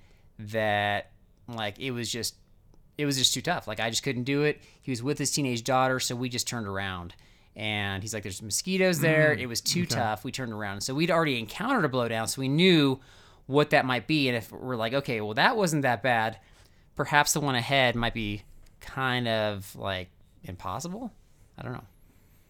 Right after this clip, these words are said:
Speaker 1: So what do you do about that?
Speaker 2: Ooh. What do I do? Well,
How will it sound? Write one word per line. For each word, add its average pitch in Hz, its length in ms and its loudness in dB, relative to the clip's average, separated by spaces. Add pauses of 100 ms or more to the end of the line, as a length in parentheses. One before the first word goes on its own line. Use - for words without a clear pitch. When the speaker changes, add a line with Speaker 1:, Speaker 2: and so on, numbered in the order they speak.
(360)
Speaker 1:
So - 140 -6
what 123 60 -4
do 127 80 -2
you 117 60 -4
do 131 120 -4
about 92 100 -8
that? 85 180 -12 (840)
Speaker 2:
Ooh. 110 520 -4 (1040)
What 113 160 -6
do 107 100 -2
I 110 60 -2
do? 123 120 -2
Well, 160 720 2